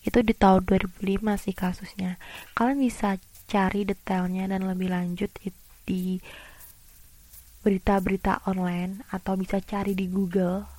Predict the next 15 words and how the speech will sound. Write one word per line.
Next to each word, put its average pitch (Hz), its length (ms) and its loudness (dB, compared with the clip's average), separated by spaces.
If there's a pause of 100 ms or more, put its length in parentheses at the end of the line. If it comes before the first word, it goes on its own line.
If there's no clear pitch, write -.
(260)
Kalian 196 400 -10 (800)
cek - 320 -6
tentang 196 560 -6 (400)
Cimahi, 214 560 -4 (320)
T 220 80 -2
P - 220 -6
A 233 100 -4
Cimahi 208 540 -10
kalau 185 240 -6
nggak 180 100 -10
salah 190 220 -8
ya. 185 160 -10 (1000)
Nah, 214 160 -2
di 208 80 -4
situ 269 480 2